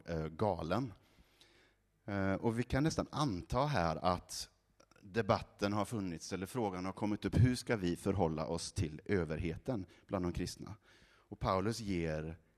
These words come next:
ledning här. Han, han säger inte att all överhet gör Guds vilja. Och han säger inte att alla, eh,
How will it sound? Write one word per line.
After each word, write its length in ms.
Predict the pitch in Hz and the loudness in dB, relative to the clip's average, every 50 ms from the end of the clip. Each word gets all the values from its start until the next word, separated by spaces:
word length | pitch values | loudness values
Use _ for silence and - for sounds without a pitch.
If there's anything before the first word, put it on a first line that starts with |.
| _ _ | _ _
ledning 720 | - 95 101 101 120 123 101 85 78 80 90 95 113 139 143 | -8 -4 -2 0 0 0 0 -2 -2 -2 -2 -2 0 0 0
här. 340 | 104 82 73 62 76 - - - - | 0 -2 -2 -2 -6 -8 -10 -10 -6
Han, 440 | - 107 101 98 98 98 101 95 - - - - - - - - - _ _ _ _ _ _ _ _ _ _ _ _ - _ | -4 -2 -2 -2 -2 -2 -4 -4 -6 -10 -18 -20 -20 -20 -20 -20 -20 _ _ _ _ _ _ _ _ _ _ _ _ -20 _
han 260 | - - 104 117 117 | -8 -2 0 0 0
säger 380 | - - - 147 110 101 101 104 | 2 2 4 4 6 6 6 4
inte 640 | - - 151 139 110 101 98 - - - 156 175 | 6 8 8 10 10 8 8 6 6 6 6 6
att 520 | 170 - 131 123 120 - - - - - - _ _ _ _ _ - _ _ _ _ _ _ _ _ _ _ _ _ _ _ _ _ _ _ _ _ _ - - _ _ _ _ _ | 6 4 2 2 2 0 -2 -8 -10 -10 -10 _ _ _ _ _ -20 _ _ _ _ _ _ _ _ _ _ _ _ _ _ _ _ _ _ _ _ _ -20 -20 _ _ _ _ _
all 300 | 127 135 131 131 135 - - | 8 8 8 8 6 6 8
överhet 580 | 143 135 120 95 90 90 87 95 101 104 101 - | 8 8 8 8 6 4 4 4 2 2 0 0
gör 540 | 95 92 87 101 98 92 90 87 87 87 95 - 92 | -4 2 6 8 10 10 10 10 8 6 2 -2 -2
Guds 400 | 85 87 82 76 - - - 78 | -2 -2 -2 -2 -4 -6 -6 -4
vilja. 400 | 90 113 104 85 78 98 113 123 - - - - - _ _ _ _ _ _ _ _ _ _ | -4 -4 -4 0 2 2 2 0 -2 -10 -16 -20 -20 _ _ _ _ _ _ _ _ _ _
Och 120 | 104 101 | -6 -4
han 140 | 107 107 104 | -4 -4 -4
säger 320 | - - 113 104 104 101 | -2 -2 0 0 0 0
inte 440 | 117 117 101 85 - - 113 120 131 | -2 -2 -4 -4 -4 -4 -4 -2 0
att 360 | 101 110 113 110 - - - - | 0 -2 -2 -2 -6 -12 -6 -2
alla, 560 | - 123 113 98 87 90 98 104 107 110 107 | -2 0 0 0 2 4 6 6 6 4 2
eh, 760 | - - - - - - - - 53 55 62 67 64 - - | 0 -2 -6 -10 -10 -10 -10 -12 -12 -10 -10 -10 -10 -10 -10